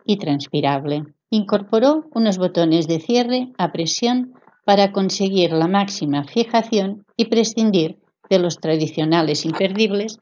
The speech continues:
que eran poco prácticos y peligrosos. En mil novecientos cuarenta y nueve, ella misma creó su propia empresa, Donovan Enterprise, y comercializó su cubre pañal en las grandes superficies.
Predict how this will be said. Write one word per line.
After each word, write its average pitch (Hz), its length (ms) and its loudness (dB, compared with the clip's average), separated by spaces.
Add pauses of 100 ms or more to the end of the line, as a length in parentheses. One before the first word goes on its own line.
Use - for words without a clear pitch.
(220)
que 233 80 0
eran 220 220 0
poco 147 260 -6
prácticos 240 800 -4 (240)
y 185 80 0
peligrosos. 143 1040 -4 (320)
En 240 100 2
mil 294 140 6
novecientos 208 580 2
cuarenta 165 420 0
y 156 80 0
nueve, 202 480 0 (220)
ella 254 240 0
misma 233 640 -2
creó 233 300 2
su 226 160 -6
propia 156 340 -2
empresa, 147 600 -4 (360)
Donovan 240 800 0
Enterprise, 151 800 -2 (380)
y 233 100 -2
comercializó 247 920 2 (300)
su - 220 0
cubre 156 280 2
pañal 202 640 0
en 196 140 -2
las 185 160 0
grandes 180 320 0
superficies. 147 880 -4